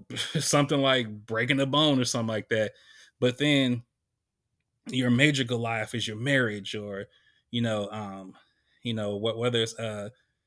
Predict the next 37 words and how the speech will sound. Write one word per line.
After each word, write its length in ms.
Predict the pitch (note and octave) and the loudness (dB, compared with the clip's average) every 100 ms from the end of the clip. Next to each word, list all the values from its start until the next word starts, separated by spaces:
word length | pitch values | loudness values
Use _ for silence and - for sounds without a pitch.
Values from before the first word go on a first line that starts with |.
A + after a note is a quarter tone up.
| _ | _
you 100 | C3 | -2
know, 80 | C3 | 0
experiencing 540 | A#2 A#2 D3+ D3 C#3 B2+ | 0 0 0 0 2 2
a 40 | |
stillbirth, 840 | - - D3 C3 A2+ G#2 G2 - | 0 0 0 0 -2 -6 -6 -10
or, 380 | G#2 G2 F#2+ G2 _ _ _ | -12 -10 -10 -12 _ _ _
you 80 | A#2+ | -2
know, 180 | A#2 G#2 | 0 0
losing 400 | B2 C#3+ C3 B2 | 2 2 2 0
a 60 | |
parent, 580 | G#2+ - C#3+ C#3 A#2 G2+ - | -2 -6 -4 -2 -2 -4 -10
or, 340 | G#2 G#2 G2 | -10 -8 -10
um, 400 | G#2 G2 F#2 F2+ - _ _ _ _ _ _ | -10 -12 -12 -16 -20 _ _ _ _ _ _
you 100 | C3+ | 2
know, 120 | D3+ | 4
just 220 | C#3+ F3 - | 6 4 2
something 280 | F3 C#3 | 2 0
catastrophic. 920 | A#2+ - C#3+ A2+ - D3 D3+ C#3+ G2 - - - | -2 0 0 0 -2 -2 -2 -4 -10 -14 -20 -4
But, 300 | A#2+ A2+ A2 _ _ _ _ _ | 0 0 -2 _ _ _ _ _
you 80 | C3+ | 0
know, 140 | C#3 C3 | 2 4
what 100 | C#3 | 4
I 80 | |
was 140 | C3+ A#2+ | 4 4
noticing 480 | C#3 E3 D3 C#3 B2 | 4 4 2 0 0
in 100 | B2+ | 0
that 160 | A2+ | -2
story 420 | - C#3+ D3+ C3 | -2 0 2 2
with 220 | A#2+ A2 G#2+ | 2 0 2
David, 440 | C#3 C#3+ A#2 G#2 | 2 2 -2 -2
which 160 | B2 A#2+ | -2 -2
was 80 | |
really 200 | A#2 B2 | -2 -2
cool, 320 | G#2+ - D#3+ C#3 | -4 -4 0 0
was 140 | A#2+ | 0
that, 200 | A#2 A2 | -2 -2
like, 280 | G#2+ G#2 | -4 -6